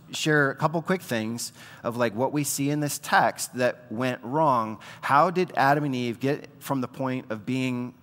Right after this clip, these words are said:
made like God in his image, having perfect fellowship with him, and then all of a sudden they've broken everything? And I'm gonna say these as, like, a, a we do these things, 'cause you will, you will hear yourself in a number of, maybe not all of these things, but you can relate to what I'm about to share,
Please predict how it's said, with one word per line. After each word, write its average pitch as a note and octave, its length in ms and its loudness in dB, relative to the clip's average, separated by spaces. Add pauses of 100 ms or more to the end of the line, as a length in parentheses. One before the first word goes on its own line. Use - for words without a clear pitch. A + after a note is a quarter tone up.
(100)
made A2+ 360 -4
like A#2 420 0
God A2 420 0 (320)
in A#2+ 140 -4
his C#3+ 240 -4
image, A#2 440 -6 (420)
having A#2+ 260 0
perfect D#3+ 340 -4
fellowship C#3+ 460 -2
with A#2 140 -8
him, G#2 340 -6 (240)
and A#2+ 80 -4
then B2+ 80 0
all A#2+ 100 4
of A2 60 -4
a - 60 -6
sudden A2 260 -4
they've G2 200 -6
broken G#2+ 320 -6
everything? E2+ 540 -8 (840)
And C#3 100 2
I'm D3+ 40 6
gonna E3 100 4
say A3+ 200 2
these G3 240 0
as, C3+ 220 2
like, B2+ 240 0
a, B2+ 80 0
a A#2 240 -4
we C3+ 280 -2
do D3+ 160 -2
these D#3 220 -6
things, D3+ 340 -4
'cause B2 220 -8
you F3+ 100 -6
will, F#3+ 200 -8 (140)
you C3 120 -8
will D#3 140 -6
hear D#3 320 -4
yourself G#2+ 800 -4 (300)
in A2+ 500 -4 (200)
a A#2+ 60 -4
number B2 400 -2
of, G#2 140 -8
maybe C3 180 -4
not C#3+ 180 -2
all B2+ 240 -4
of B2+ 120 -6
these C#3 220 -4
things, C#3+ 360 -4
but C3 160 -6
you C#3 140 -4
can D3 160 -4
relate C3 440 -2
to A2 80 -8
what G#2 140 -4
I'm G#2 120 -6
about F#2+ 220 -4
to F2 60 -12
share, - 380 -8